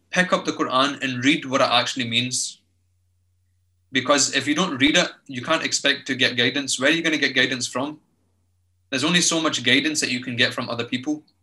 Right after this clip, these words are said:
This book was made as a guidance for people like me and you.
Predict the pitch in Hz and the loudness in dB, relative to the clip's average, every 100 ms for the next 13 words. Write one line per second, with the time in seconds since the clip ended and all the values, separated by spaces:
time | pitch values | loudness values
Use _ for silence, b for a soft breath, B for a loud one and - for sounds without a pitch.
0 | _ _ _ _ _ _ _ _ - 147 | _ _ _ _ _ _ _ _ -2 0
1 | 151 123 170 180 - - - 135 127 139 | 0 2 2 2 -10 -14 -4 -2 2 2
2 | 151 127 123 123 139 151 151 - 127 117 | 4 2 2 4 4 2 0 -2 -2 -2
3 | 143 147 131 120 120 120 143 143 113 110 | -6 -4 -2 -2 -2 0 0 0 -6 -4
4 | 113 | -6